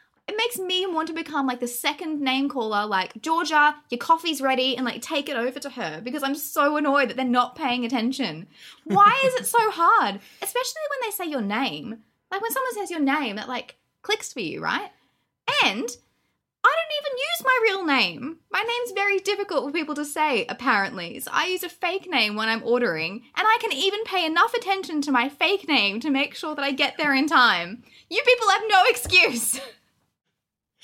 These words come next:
Speaker 2: Can I tell you a story? I do the same thing because, um, my real name's Lawrence, and that's real. Oh, sorry. My name's Lonnie, but that's really hard to get across to people because Lonnie, Johnny, Ronnie,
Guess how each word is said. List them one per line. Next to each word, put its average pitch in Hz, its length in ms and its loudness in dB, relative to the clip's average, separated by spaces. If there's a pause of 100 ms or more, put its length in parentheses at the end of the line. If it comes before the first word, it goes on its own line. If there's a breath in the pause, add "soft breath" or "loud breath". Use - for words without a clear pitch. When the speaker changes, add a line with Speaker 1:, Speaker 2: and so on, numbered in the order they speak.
(420 loud breath)
Speaker 2:
Can - 120 -10
I 160 60 -4
tell 160 180 4
you 156 60 4
a 156 40 0
story? 139 280 4
I 120 80 2
do 147 80 2
the 160 80 0
same 131 280 2
thing 123 220 2
because, 110 540 -4 (500 soft breath)
um, 110 380 -6 (100)
my 123 160 2
real 123 160 2
name's 107 260 -2
Lawrence, 107 580 0
and 107 180 -6
that's 104 220 -8
real. 120 200 -4
Oh, 110 100 -2
sorry. 123 180 -10 (320 soft breath)
My 135 80 -2
name's 139 200 0
Lonnie, 117 440 -2 (500)
but 131 80 2
that's - 180 -4
really 120 140 0
hard 107 300 0
to 107 200 -4
get 104 140 -2
across 107 400 -4
to - 80 -14
people 131 300 -2
because 113 280 -6
Lonnie, 104 320 -2
Johnny, 104 340 -4
Ronnie, 101 380 -4